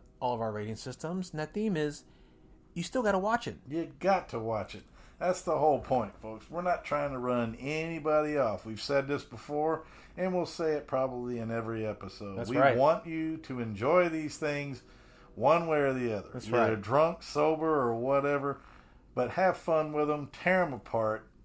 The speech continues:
Speaker 2: It, you know, laugh it up, enjoy it. 'Cause, I mean, it, it really can be worth it. We've had a lot of good times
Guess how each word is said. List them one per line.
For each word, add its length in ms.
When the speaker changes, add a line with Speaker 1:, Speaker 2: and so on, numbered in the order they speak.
Speaker 2:
It, 140
you 120
know, 220
laugh 400
it 100
up, 360
enjoy 480
it. 200
'Cause, 240
I 100
mean, 140
it, 260
it 200
really 280
can 340
be 120
worth 320
it. 100
We've 200
had 220
a 40
lot 220
of 100
good 220
times 460